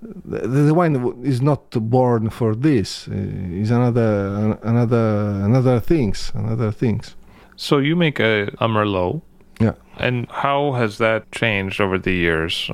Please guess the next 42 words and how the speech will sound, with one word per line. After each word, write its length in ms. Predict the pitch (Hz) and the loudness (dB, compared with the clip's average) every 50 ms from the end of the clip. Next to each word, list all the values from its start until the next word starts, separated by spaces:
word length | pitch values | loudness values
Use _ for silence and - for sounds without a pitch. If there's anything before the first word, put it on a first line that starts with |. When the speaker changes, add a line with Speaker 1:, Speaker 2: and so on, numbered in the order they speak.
| - - - | -6 -4 -2
Speaker 2:
in 160 | - 104 95 | -2 -2 0
terms 260 | - 110 107 104 95 | 0 0 0 0 0
of 180 | 98 98 90 95 | 0 -2 0 2
your 200 | 98 98 101 101 | 2 2 4 4
own 240 | 101 98 98 92 | 2 2 0 0
perception 560 | 87 - 92 - - 95 87 - - - 78 80 | 0 -2 0 0 2 0 0 -2 -2 -4 -2 -2
of 120 | 78 76 | 0 0
it? 140 | 78 76 - 139 - - - - | -2 -4 -4 -8 -14 -14 -6 -2
When 220 | 110 110 117 120 | 0 2 2 2
did 160 | 117 110 107 | 0 0 2
you 60 | 107 | 2
start 300 | - - - 110 101 92 | 0 2 2 0 0 0
making 340 | 95 101 101 - - 110 107 | -2 -2 -4 -4 -4 -4 0
it, 180 | 107 110 110 - | 0 0 0 -2
and 240 | 98 95 92 95 - - | -4 -4 -6 -6 -4 -2
what 140 | 113 113 110 | 0 2 2
is 120 | 110 101 | 2 0
it 60 | 101 92 | 0 0
like 240 | 92 101 98 95 | 2 2 2 2
to 80 | - 92 | 0 0
make 180 | 95 95 95 - | 0 -2 -2 -2
it 80 | 82 | -2
today? 300 | - - - - 71 - - - - - - - - - - - - - - - - - - - - | -2 -2 -4 -6 -8 -12 -12 -14 -14 -14 -14 -14 -14 -16 -16 -16 -14 -12 -12 -12 -12 -12 -12 -10 -6
Speaker 1:
Allora, 400 | - 151 147 147 143 131 131 135 | -2 0 0 2 2 2 2 2
we, 160 | 160 180 202 - | 2 0 0 0
you, 320 | 269 202 202 208 202 202 | -2 0 0 2 2 2
we 160 | 208 226 240 | 2 2 2
start 480 | 196 - - 175 160 156 147 131 - - | 0 0 0 0 2 2 0 0 -2 -4
to 80 | 147 | -2
make 300 | 139 156 160 160 156 - | 0 0 0 0 0 0
the 220 | - 151 135 143 139 | -2 -2 0 0 0
Merlot 520 | 143 143 143 143 143 156 165 180 180 170 | 2 2 0 2 2 2 2 2 2 2
in 100 | 143 135 | 2 2
eighty-five. 840 | 131 131 131 131 - - 127 110 - - 127 120 110 104 101 101 107 | 2 2 2 0 0 -2 -4 -4 -2 0 0 0 2 0 0 0 0
Eighty-five 400 | 120 120 - 131 117 147 147 147 | -2 -2 0 0 0 2 2 2
is 160 | 139 127 95 120 | 2 0 0 0
the 100 | 117 107 | -2 -2
first, 500 | - 120 120 120 117 110 - - - - | 0 0 2 2 2 0 -2 -4 -4 -2
uh, 60 | 113 | 0
label 600 | 110 110 113 120 123 123 117 117 113 110 110 107 | 2 2 2 2 2 2 2 2 2 2 2 2
of 100 | 101 - | 0 0
Apparita. 800 | - 98 92 107 107 - 117 113 107 98 95 - 131 135 135 - | -2 -2 0 0 0 0 0 0 0 0 -2 -2 -4 -4 -4 -6